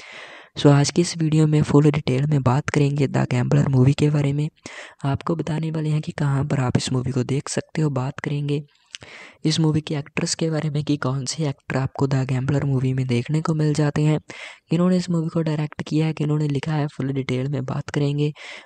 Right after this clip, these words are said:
बात करेंगे इस मूवी की स्टोरी के बारे में कि क्या स्टोरी है द गैम्बलर मूवी की।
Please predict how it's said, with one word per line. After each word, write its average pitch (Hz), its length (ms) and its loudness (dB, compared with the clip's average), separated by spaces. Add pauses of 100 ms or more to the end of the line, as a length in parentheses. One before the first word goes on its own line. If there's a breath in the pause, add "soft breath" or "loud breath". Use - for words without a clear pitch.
(100)
बात 131 260 -2
करेंगे 143 340 0
इस 143 140 -2
मूवी 139 200 -2
की 143 220 -2
स्टोरी 139 340 0
के 156 160 0
बारे 151 220 0
में 147 100 0
कि - 100 -4
क्या 139 220 -2
स्टोरी 139 360 0
है 147 140 2
द 139 80 -4
गैम्बलर 131 460 0
मूवी 147 240 0
की। 160 200 -6